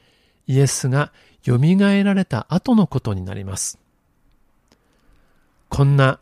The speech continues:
弱い自分のために、イエス様が十字架で苦しみを受けられたのだと思い知らされたわけですね。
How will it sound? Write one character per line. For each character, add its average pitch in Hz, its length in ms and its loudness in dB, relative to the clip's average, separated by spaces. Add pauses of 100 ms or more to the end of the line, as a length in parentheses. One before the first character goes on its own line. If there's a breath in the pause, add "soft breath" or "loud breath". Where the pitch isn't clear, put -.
弱 131 340 4
い 127 80 2
自 110 240 -6
分 143 240 2
の 151 140 4
た 143 180 -2
め 170 140 2
に、 175 260 2 (300 soft breath)
イ 127 160 0
エ 131 60 4
ス - 160 -4
様 120 280 -2
が 135 240 0 (240 loud breath)
十 139 300 -2
字 156 140 -6
架 175 140 -2
で 175 140 0
苦 170 260 -2
し - 220 -4
み 196 120 2
を 170 120 2
受 190 320 -6
け 208 80 -2
ら 220 120 -8
れ 233 120 -4
た 160 160 -2
の 135 120 0
だ 147 140 0
と 104 260 -2 (300 soft breath)
思 131 300 2
い 185 100 2
知 - 220 -4
ら 170 140 2
さ - 140 -4
れ 143 100 -2
た - 300 -12
わ - 140 -10
け - 100 -16
で 98 100 -16
す - 160 -14
ね。 113 200 -6